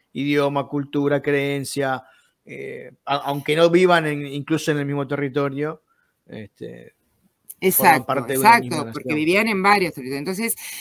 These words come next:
Speaker 2: ellos, eh, tenían una connotación, está,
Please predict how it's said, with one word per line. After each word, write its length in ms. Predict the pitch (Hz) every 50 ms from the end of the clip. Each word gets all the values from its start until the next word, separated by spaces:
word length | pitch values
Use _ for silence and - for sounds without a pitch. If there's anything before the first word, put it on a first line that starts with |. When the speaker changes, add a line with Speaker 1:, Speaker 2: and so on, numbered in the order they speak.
| - -
Speaker 2:
ellos, 600 | - 208 208 - 269 262 262 269 - - - - _
eh, 600 | - 151 147 151 156 151 139 139 139 131 127 127 -
tenían 260 | - 139 156 175 190
una 220 | 196 190 175 160 151
connotación, 680 | 143 135 139 135 - - 135 - - 214 220 208 185 151
está, 640 | 139 - _ - 147 151 151 147 147 143 127 120